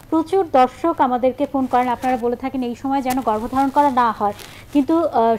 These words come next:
সুনির্দিষ্টভাবে একটা তো, আহ, আপনি বললেন যে রোগ প্রতিরোধ ক্ষমতা কমে যায় এই সময়টাতে, এর বাইরে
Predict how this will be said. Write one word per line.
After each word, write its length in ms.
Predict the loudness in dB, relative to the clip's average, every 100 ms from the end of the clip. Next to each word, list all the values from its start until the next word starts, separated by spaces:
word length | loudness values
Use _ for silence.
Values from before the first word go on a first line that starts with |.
| 2
সুনির্দিষ্টভাবে 1000 | 2 4 2 2 0 2 -2 0 4 2 2
একটা 240 | -2 -4 -4
তো, 140 | -2
আহ, 160 | 0 2
আপনি 360 | 2 2 -2 0
বললেন 340 | 2 2 -2
যে 120 | -2 0
রোগ 140 | 0 -2
প্রতিরোধ 280 | 0 0 -2
ক্ষমতা 400 | -6 -4 0 -2 -4 -20 -6
কমে 220 | 2 4 4
যায় 180 | 2
এই 60 | 0 -2
সময়টাতে, 400 | -6 -6 -4 -6 -4
এর 240 | -2 0 2
বাইরে 500 | 4 6 6 2